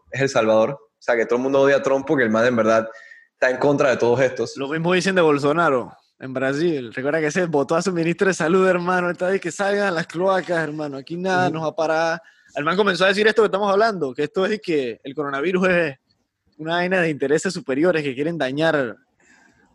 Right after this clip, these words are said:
Speaker 2: ciertos
Speaker 1: Es que yo no,
Speaker 2: regímenes.
Speaker 1: yo no tengo mucha, no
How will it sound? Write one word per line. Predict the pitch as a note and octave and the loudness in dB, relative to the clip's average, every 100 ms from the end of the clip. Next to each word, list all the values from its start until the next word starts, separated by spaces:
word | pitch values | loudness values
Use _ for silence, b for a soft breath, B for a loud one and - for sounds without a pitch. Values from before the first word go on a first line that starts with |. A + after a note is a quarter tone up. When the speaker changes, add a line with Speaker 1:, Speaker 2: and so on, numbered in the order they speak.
| _ | _
Speaker 2:
ciertos | - D#3+ D#3 | -8 -4 0
Speaker 1:
Es | G3 | 4
que | F#3+ | 4
yo | F#3 | 4
no, | - | 0
Speaker 2:
regímenes. | - A2 F2 B2 | -8 -12 -12 -2
Speaker 1:
yo | C#3+ | 2
no | E3+ | 2
tengo | D#3 F3 E3+ | 2 2 2
mucha, | E3 D#3+ D#3+ C#3 | 2 2 2 4
no | G#2+ | 2